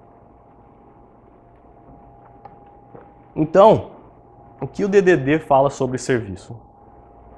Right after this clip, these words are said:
Que o serviço deveria estar relacionado com outros objetos, beleza? Que não realmente são, que não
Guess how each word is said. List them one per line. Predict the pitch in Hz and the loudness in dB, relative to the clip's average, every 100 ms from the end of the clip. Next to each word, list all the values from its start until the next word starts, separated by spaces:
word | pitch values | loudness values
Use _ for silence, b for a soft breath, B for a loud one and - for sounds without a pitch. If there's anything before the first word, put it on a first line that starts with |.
| - - - b b b b | -20 -20 -20 b b b b
Que | 160 | -2
o | |
serviço | 160 180 165 190 | 4 4 4 -4
deveria | 196 185 180 175 | 0 2 4 4
estar | 165 165 | 6 4
relacionado | 160 156 - 147 123 101 95 - - - - - - - - - - - - b b - - | 6 4 4 4 4 4 -2 -14 -20 -20 -20 -20 -20 -20 -20 -20 -20 -20 -20 b b -20 -2
com | 147 151 - - - - - | 2 2 0 -16 -20 -20 0
outros | 143 190 233 180 | 6 6 6 0
objetos, | 156 127 104 101 - - - - | 0 0 -2 -4 -8 -20 -20 -16
beleza? | - 113 98 139 139 - - - - - | -6 -6 -6 -10 -14 -20 -20 -20 -20 -20
Que | - | -6
não | 135 143 170 | 0 2 2
realmente | 170 160 147 151 147 | 2 2 0 -4 -6
são, | 147 - 131 110 101 - _ - - - - - - - - - b b b b b - | -10 -4 -2 -2 -4 -18 _ -20 -20 -20 -20 -20 -20 -20 -20 -20 b b b b b -4
que | 143 | 2
não | 151 175 - | 4 2 -2